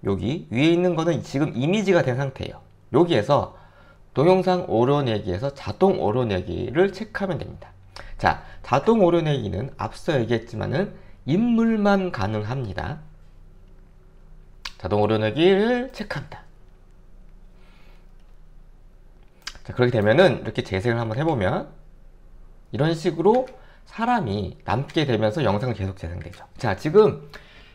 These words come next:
위에 있는 영상은 이미지예요. 요거예요, 지금. 그리고 밑에 있는 거는 영상이기 때문에 계속 재생이 되는 거예요. 자, 같은, 같은 방법으로 다음에 세 번째 트랙,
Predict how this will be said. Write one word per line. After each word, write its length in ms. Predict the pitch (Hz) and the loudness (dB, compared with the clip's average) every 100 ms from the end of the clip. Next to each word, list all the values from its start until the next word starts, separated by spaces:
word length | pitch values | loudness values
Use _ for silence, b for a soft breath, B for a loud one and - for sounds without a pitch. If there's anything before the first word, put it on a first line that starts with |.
| B - | B -4
위에 280 | 143 208 | 8 8
있는 360 | 175 113 135 139 | 8 4 0 2
영상은 580 | 98 107 117 117 151 156 | 0 0 -2 0 0 0
이미지예요. 600 | 120 165 139 80 - - - - | 0 0 -2 -6 -8 -12 -6 4
요거예요, 380 | 165 165 80 | 6 6 4
지금. 260 | - - - - - - - _ _ - _ _ _ - - - - - - | 0 -14 -20 -20 -20 -20 -20 _ _ -20 _ _ _ -20 -20 -20 -20 -20 -12
그리고 500 | 104 110 170 196 - | -6 0 4 4 4
밑에 360 | 135 139 - 208 | -4 -2 8 8
있는 380 | 196 190 165 | 8 0 0
거는 320 | 113 143 156 90 | 0 2 2 2
영상이기 500 | 104 143 170 160 151 | 2 2 0 -4 -2
때문에 280 | 123 147 | -2 -2
계속 280 | - 117 156 | -2 -2 -2
재생이 320 | 120 95 120 | -4 -2 -2
되는 180 | 90 76 - | -2 -6 -12
거예요. 200 | - - - - - - - - - - _ - - - _ - _ - - - _ - B B B | -18 -20 -20 -20 -20 -20 -20 -20 -20 -20 _ -20 -20 -20 _ -20 _ -20 -20 -20 _ -20 B B B
자, 120 | - | -4
같은, 480 | 151 156 208 - - - | -2 4 4 2 -8 -8
같은 240 | - - 165 | -6 0 0
방법으로 560 | 131 107 - 135 156 - b b b b b b b b b b - | 2 0 -2 -4 -6 -16 b b b b b b b b b b -2
다음에 260 | 127 151 | 0 2
세 240 | 156 202 220 | 0 -2 4
번째 380 | 269 262 196 | 4 4 -2
트랙, 340 | - - - | -2 -8 -10